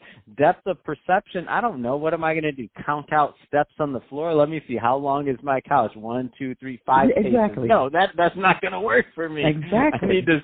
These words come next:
Speaker 1: sit in the couch and be like, "No, this is about the size of our couch. Maybe it's a little bigger, maybe it's a little smaller, but I think it'll fit here." Like, you gotta
Speaker 2: Yeah.
Speaker 1: kinda give them that opportunity to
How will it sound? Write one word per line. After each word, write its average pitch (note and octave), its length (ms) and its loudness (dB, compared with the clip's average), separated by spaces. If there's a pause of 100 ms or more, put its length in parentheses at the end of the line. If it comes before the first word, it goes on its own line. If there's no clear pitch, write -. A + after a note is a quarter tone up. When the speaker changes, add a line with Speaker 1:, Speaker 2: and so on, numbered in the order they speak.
Speaker 1:
sit F#3 120 4
in G3 100 4
the G3+ 120 2 (100)
couch F#3+ 320 6
and F3 120 0
be F#3+ 140 2
like, G3 220 4
"No, D#4+ 260 4
this E4+ 100 -2
is D#4 120 -4
about G3+ 260 4
the E3 160 -4
size D3 320 4
of C3+ 80 -4
our A#2+ 160 2
couch. A#2 380 0 (280)
Maybe A3+ 200 0
it's G#3 140 2
a G#3+ 40 0
little F#3+ 220 2
bigger, D3+ 320 0
maybe D3 240 -2
it's - 80 -20
a D#3+ 40 -14
little E3 220 -2
smaller, B2+ 260 -2
but D#3+ 140 -6
I F#3 60 0
think B3+ 220 -10
it'll G#3 260 0
fit G#2+ 160 -6
here." A2+ 320 0 (320)
Like, B2+ 160 0
you C#3 80 -6
gotta E3+ 220 4
Speaker 2:
Yeah. F#3 60 -4
Speaker 1:
kinda E3 180 0
give D3 180 -8
them D3 160 0
that C3+ 200 2
opportunity C3+ 840 -6
to A2 120 -6